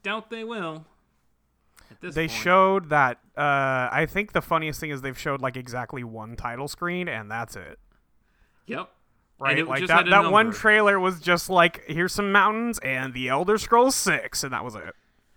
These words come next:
Speaker 1: They didn't even give it a subtitle 'cause they don't know where it's at, I bet.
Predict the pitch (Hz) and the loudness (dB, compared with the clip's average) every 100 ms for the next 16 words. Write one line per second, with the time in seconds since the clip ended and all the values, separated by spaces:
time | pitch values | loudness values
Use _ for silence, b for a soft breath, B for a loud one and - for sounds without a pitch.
0 | _ _ - 127 135 170 208 208 196 196 | _ _ -10 -4 -2 0 0 -2 0 0
1 | 190 196 196 - 220 180 160 123 113 107 | 0 -2 -4 -6 -8 -8 -6 -4 -6 -10
2 | 110 117 110 110 131 170 180 175 185 185 | -10 -8 -8 -6 -4 -4 -6 -8 -6 -4
3 | 196 208 202 180 117 101 104 113 - - | -6 -8 -6 -2 -2 -4 -14 -14 -16 -18